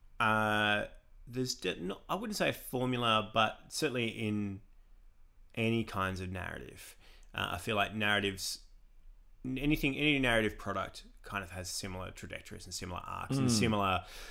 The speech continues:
Speaker 1: fractal moments of micro narratives within narratives. So I, I feel like that's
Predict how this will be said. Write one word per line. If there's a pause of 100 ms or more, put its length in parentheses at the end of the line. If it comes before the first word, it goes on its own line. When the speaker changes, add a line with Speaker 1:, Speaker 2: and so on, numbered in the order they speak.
(120)
Speaker 1:
fractal
moments
of
micro
narratives
within
narratives.
So
I,
I
feel
like
that's